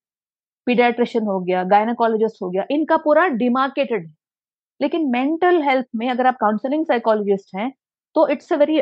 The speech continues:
आप एक ब्रॉड रेंज में ऑपरेट कर रहे हैं।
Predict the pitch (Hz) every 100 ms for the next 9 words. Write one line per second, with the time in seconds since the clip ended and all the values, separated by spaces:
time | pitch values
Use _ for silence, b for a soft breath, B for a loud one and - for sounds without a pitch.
0 | - 269 302 - 214 254 294 330 254 269
1 | 294 269 277 277 214 214 208 202 190 170
2 | -